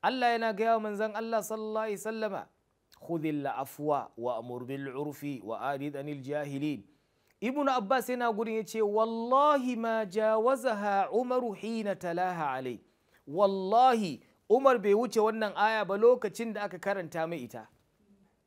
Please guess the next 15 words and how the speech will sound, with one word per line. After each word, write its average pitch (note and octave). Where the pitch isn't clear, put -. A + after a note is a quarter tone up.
Kawai B3
an B3+
ce, B3
"Khudhil D4
afwa," D#4+
khalas. F#3
Kaga C4+
ba C#4+
a B3+
ce, C4
"Ya C4
Umar, D4+
khudhil C4
afwa" G3
ba. C#3+